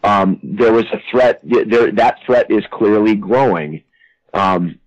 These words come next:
you know, and it's metastasized and it's gotten worse, and that person has no inkling or idea that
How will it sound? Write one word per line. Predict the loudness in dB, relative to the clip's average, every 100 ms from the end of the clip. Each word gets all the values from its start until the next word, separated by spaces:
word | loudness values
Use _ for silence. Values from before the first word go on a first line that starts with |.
| _ _ -20 -6
you | 0 2
know, | 2 2 0
and | -4 -14 -16 -8 -2 0 0
it's | 0 -2
metastasized | -4 -4 -4 -4 -4 -8 -4 -2 0 -2 -4
and | -2
it's | -2 -2
gotten | -2 0 0 0
worse, | 2 2 0 -2
and | -2
that | -2 -4
person | -2 -2 0 -2
has | -2 -2 0
no | 2 2 2 0
inkling | -4 -4 -2 0
or | 0
idea | -2 -2 0 2 2
that | 2 0 -2